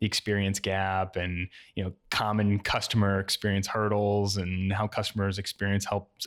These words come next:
enterprises with retention, their share of wallet. Uh, but I'm really excited because we actually have a mutual connection. And for everybody listening,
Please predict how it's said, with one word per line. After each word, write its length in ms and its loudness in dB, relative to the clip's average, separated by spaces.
enterprises 720 0
with 260 -2
retention, 720 0
their 100 0
share 220 0
of 80 -2
wallet. 440 0
Uh, 260 0
but 180 -6
I'm 380 2
really 340 4
excited 680 0
because 420 2
we 240 4
actually 420 -2
have 320 0
a 60 2
mutual 380 2
connection. 480 -4
And 520 2
for 320 2
everybody 540 2
listening, 800 4